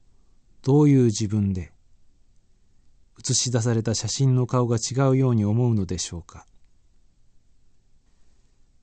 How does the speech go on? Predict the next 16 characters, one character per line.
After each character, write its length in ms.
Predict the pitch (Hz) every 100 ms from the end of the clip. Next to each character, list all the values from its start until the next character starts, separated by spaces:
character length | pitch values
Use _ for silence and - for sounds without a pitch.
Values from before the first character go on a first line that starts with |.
| _ _
私 460 | - 107 117 104 110
が 200 | 104 104 - _ _ _
本 300 | - 131 143
当 240 | 143 151
の 120 | 143 139
自 180 | 127
分 220 | 131 143 131
だ 120 | 127
と 100 | 117
思 180 | 110 110
っ 40 |
て 180 | 110 104
い 120 | 104
る 100 | 104
の 140 | 104
は、 160 | 95 -